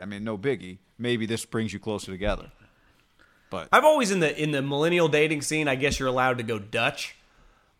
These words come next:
Speaker 2: and a lot, a lot of people that I know do it.
Speaker 1: Really?
Speaker 2: And they, you know, they still kinda get laid by just splitting the check. They're like, "I'm telling you, you don't need to pay for it all." I've just, I'm just maybe too good of a guy, too high character, too much integrity.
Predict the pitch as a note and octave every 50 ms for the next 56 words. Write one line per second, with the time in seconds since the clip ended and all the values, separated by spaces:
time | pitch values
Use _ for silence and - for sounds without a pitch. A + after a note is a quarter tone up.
0 | - - A#2+ A2+ G#2+ A2+ A#2+ C3 C3 - - A#2+ - - A#2 B2+ C3+ C3+ C3 C3
1 | A#2 C3 C3 C3 - A#2 A#2 A2 G#2+ A2+ A2+ A#2+ A2+ A2 G#2+ A2 A#2+ A#2 A2 G#2+
2 | G#2 A2 A2 A#2 C3 C#3+ - - _ _ _ _ _ _ _ _ _ _ _ -
3 | A2+ A2 G#2 G2+ G2+ A#2+ A#2 A2+ A#2 A2 A2+ - - B2 A#2+ A#2+ A2+ A2 G#2+ -
4 | - - - C#3 B2 A#2 - - B2+ A#2+ A2+ A2 A2 A#2 - G#2 A2+ A2+ A#2 A#2+
5 | C3 B2+ A#2 B2+ A2+ A2 G#2 G2+ G2+ G2+ A2 G#2 - - - - - - C3 C3
6 | B2+ B2 B2+ B2+ B2+ B2 - - C#3 C#3+ D3+ D3 - A2 F#2 F#2+ - - B2 A2+
7 | - C3 D3 F3+ C#3+ F#2+ F2+ G2 - C#3 F3 - D3 C#3+ A#2 G2 F#2+ - C3+ E3+
8 | G3 F#3+ - A2 G2+ G#2 G2 E2+ D#2 - - _ _ _ _ - - - _ -
9 | A#2+ C3+ D3+ D#3+ C#3 B2 C#3 C#3+ B2+ - - - - _ _ _ _ _ _ _
10 | _ _ _ - _ - D3 F3 F#3 A#3 F3 F3 F3+ F3 D#3+ D3+ B2 - D#3 B2+
11 | C#3+ D#3+ D3+ C3+ C3+ A#2+ C3+ C3 C3+ D#3 E3 E3 - E3+ D3 C#3+ C3+ C3+ - -
12 | C#3 C#3+ D3 C#3+ - E3 C#3 C3 D3+ D3 C#3+ C#3 - - B2+ A#2+ C3 C3 C3+ C3+
13 | D3+ D#3 E3 -